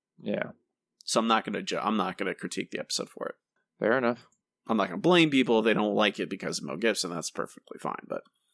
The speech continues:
Speaker 1: Yeah.
Speaker 2: it, it's, and I, I, like, Blame It on Lisa is still not, this is not a good place. This is in the bottom fifty dregs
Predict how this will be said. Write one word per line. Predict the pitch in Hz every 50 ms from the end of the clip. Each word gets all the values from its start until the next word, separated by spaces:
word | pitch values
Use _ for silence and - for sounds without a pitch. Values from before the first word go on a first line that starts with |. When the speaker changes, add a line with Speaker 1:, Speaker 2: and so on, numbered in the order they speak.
| - - - - - - _ _ -
Speaker 1:
Yeah. | 101 95 - - - _ _ _ _ _
Speaker 2:
it, | - - -
it's, | - 135 131 -
and | - 151 143 139 139 135 135 -
I, | 139 139 131
I, | 98 147
like, | 147 143 123 113 - _ _ -
Blame | 208 220 208
It | 185
on | 156 143
Lisa | 127 117 - - 113
is | 107 101 104 -
still | - - 120 110
not, | 104 98 92 87 80 - _ - - - - _
this | 135 147 156 143
is | 131 113
not | 131 123 117 107 -
a | 92
good | - - 110 101 92 -
place. | - - 92 117 104 80 87 - - - - - - -
This | 107 120 120
is | 123 123
in | 123 120
the | 117 107 95 95 - _ _ - - - _
bottom | 90 95 101 117 113 107 104 -
fifty | - - 117 - - - 113 92 90 95 - _ _ _ _ _ _ _ _ - - _ - - - - _ _ _ _ _ _ - - - - - - - - - - - - - - _ - - - _ - - - - - _ _ - -
dregs | - 107 117 113 110 98 92 101 110 - - - -